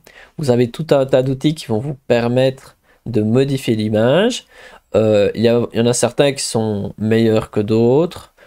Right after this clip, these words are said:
Voilà, on voit un peu de voir, de tester. Euh, voilà, il y a vraiment beaucoup, euh, d'outils. Par exemple, celui-ci permet de transformer plutôt en dessin, euh, plutôt au style cartoon. Euh, voilà, à vous de voir un petit peu. Il y a plein d'outils différents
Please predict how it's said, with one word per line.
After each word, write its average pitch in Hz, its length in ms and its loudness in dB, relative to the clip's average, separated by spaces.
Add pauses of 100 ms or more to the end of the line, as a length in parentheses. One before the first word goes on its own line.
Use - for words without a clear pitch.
(140)
Voilà, 107 300 0
on - 20 0
voit 120 220 0
un 107 40 0
peu 107 160 -2
de 147 100 -4
voir, 127 420 0
de 107 80 -4
tester. 117 720 -2 (400)
Euh, 101 160 2
voilà, 98 240 0
il - 60 -6
y - 20 -6
a - 40 -8
vraiment 120 340 0
beaucoup, 123 640 -2 (420)
euh, 101 260 2
d'outils. 120 340 -4
Par 107 160 0
exemple, 107 240 -2
celui-ci 123 600 -2 (240)
permet 107 220 -2
de - 60 -12
transformer 113 480 -2
plutôt 110 240 -2
en 104 100 0
dessin, 139 720 0 (260)
euh, 101 60 -6
plutôt 113 300 -6
au 110 80 0
style - 240 -8
cartoon. 143 680 0
Euh, 110 300 2 (380)
voilà, 98 160 -2
à 104 40 -2
vous 113 140 -6
de 113 80 -6
voir 110 220 -2
un 107 80 -4
petit - 180 -12
peu. 131 400 0 (300)
Il 104 60 -4
y 104 40 0
a 107 60 0
plein 135 340 0
d'outils 131 340 -6
différents 120 760 -2